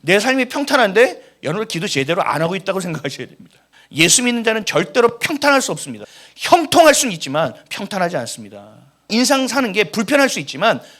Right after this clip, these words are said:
평안합니다. 세상의 가치가 아니라 하나님 주신 가치를 가지고 가는 사람으로 우리가 점점 변화되기 때문에 그렇습니다. 그러니까 여러분이 같이 믿음 생활하고 있는 공동체가 얼마나 소중한지 알아야 됩니다.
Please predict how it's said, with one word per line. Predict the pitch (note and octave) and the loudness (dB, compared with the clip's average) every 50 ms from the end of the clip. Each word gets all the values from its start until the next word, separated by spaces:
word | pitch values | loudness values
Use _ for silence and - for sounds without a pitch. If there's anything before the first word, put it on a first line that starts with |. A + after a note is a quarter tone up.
| _ _ | _ _
평안합니다. | _ - - F3 F3 F3 E3 C#3 G#2+ G2+ - D2+ - B2 _ _ _ _ | _ -14 -12 -10 -6 -6 -6 -6 -6 -10 -18 -20 -20 -20 _ _ _ _
세상의 | _ - - C#3 E3 - B3+ C#4 D#4 C#4 | _ -6 -2 -2 0 2 2 0 2 0
가치가 | A3 F#3+ - - A#3 G#3+ E3 | 0 -2 -2 -2 0 0 0
아니라 | A#2 A2 - B2 D3+ B2+ - - - | 0 0 -4 -6 -6 -6 -8 -12 -18
하나님 | - - - E4 - E4+ F4 F4+ D#4+ D4+ | -16 -12 -10 -6 -6 -6 -6 -6 -6 -6
주신 | B3+ A3 - G#3 F3+ - | -6 -6 -6 -8 -8 -12
가치를 | - - C3 - - - C4 C4+ | -10 -10 -10 -8 -8 -8 -8 -6
가지고 | A3+ G3+ F3 F3 G3 G3 F#3 | -6 -6 -6 -6 -8 -8 -8
가는 | D#3 C3+ C3+ D3 | -6 -6 -8 -8
사람으로 | D#3 E3+ E3 C#3+ A#2+ A2+ B2+ F#3+ A#3+ G#3+ B2 - - - - _ _ | -4 -4 -4 -4 -4 -6 -4 -4 -4 -4 -4 -8 -14 -20 -20 _ _
우리가 | D3+ G3+ G#3 A3 | -8 -4 -4 -4
점점 | - E3 D3 D#3+ E3 F#3+ F3+ | -4 -4 -4 -2 -2 -2 -2
변화되기 | - B2+ B2 C3+ D3+ D#3 D3+ D3 C#3+ C#3+ | -2 -4 0 0 2 2 2 -2 -4 -6
때문에 | - C3+ B2 C#3 E3+ | -8 -6 -6 -6 -6
그렇습니다. | D3+ B2+ A#2 - - - - - - _ _ _ _ - | -6 -6 -8 -8 -10 -12 -16 -20 -20 _ _ _ _ -2
그러니까 | G3+ A#3+ C4+ A#3+ G3+ - - G#3+ F#3+ C3 A2+ - - B2 | 0 2 2 2 0 0 2 2 2 2 0 -4 -8 -4
여러분이 | C3 D3 F3 G#3+ A#3+ B3 C4 C4 C4 | 0 4 4 4 4 4 0 -2 -4
같이 | - - - - - - - - A#3 | -4 -6 -8 -8 -6 -6 -6 -4 -4
믿음 | G3 E3+ F3+ F3+ C4 B3 B3 | -6 -6 -4 -4 -2 -2 -2
생활하고 | A#3 A#3+ A#3 A#3+ A#3 A3+ A3 | -4 -2 0 0 0 0 0
있는 | G#3+ A3 G#3+ F3 | -2 -4 -4 -6
공동체가 | - E3 G3 F#3 A3 G#3 F#3 - F3+ E3 G3 F#3+ E3 - - - _ _ | -4 -6 -4 -4 -4 -4 -4 -8 -6 0 0 0 0 0 -8 -20 _ _
얼마나 | - F3+ A#3+ C4+ D4 D#4+ D4+ C#4 | 6 6 8 10 10 8 8 6
소중한지 | G#3+ B3 B3 G#3 G#3+ G3+ F3 E3+ E3+ | 2 0 -4 -4 -4 -4 -4 -4 -6
알아야 | B2+ A2+ A#2+ A#2 G#2+ | -8 -8 -10 -14 -16
됩니다. | G#2+ F#2+ - - - | -18 -20 -20 -20 -20